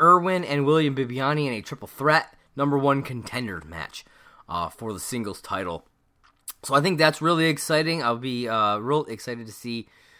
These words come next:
uh, you know, how, how that match shakes out. And I th-, John Roca and Mark Andreyko,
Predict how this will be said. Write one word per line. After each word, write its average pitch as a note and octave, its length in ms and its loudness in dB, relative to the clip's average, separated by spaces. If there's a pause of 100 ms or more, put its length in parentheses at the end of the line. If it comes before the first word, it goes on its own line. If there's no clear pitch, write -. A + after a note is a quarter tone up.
(200)
uh, E2 420 -6
you G2 100 -12
know, D#2+ 840 -14
how, B2 200 2
how B2 220 0
that B2 280 -2
match B2+ 420 -4
shakes - 420 -6
out. B2+ 180 2
And B2 100 0
I C3 60 0
th-, - 180 -14
John F3 260 4
Roca E3+ 260 2
and B2+ 100 -2
Mark D3+ 180 2
Andreyko, C#3+ 540 -2